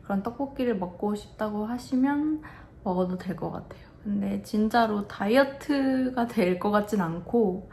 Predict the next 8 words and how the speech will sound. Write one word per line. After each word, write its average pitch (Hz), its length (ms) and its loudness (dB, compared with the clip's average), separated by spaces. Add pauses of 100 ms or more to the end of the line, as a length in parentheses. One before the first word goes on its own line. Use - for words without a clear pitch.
떡볶이 349 460 2
탄수화물이랑 214 1500 2
다른 202 240 2
어묵이나 202 920 4
뭐 180 200 -2
소시지 247 720 0
이런 202 360 4
것들은 185 960 -4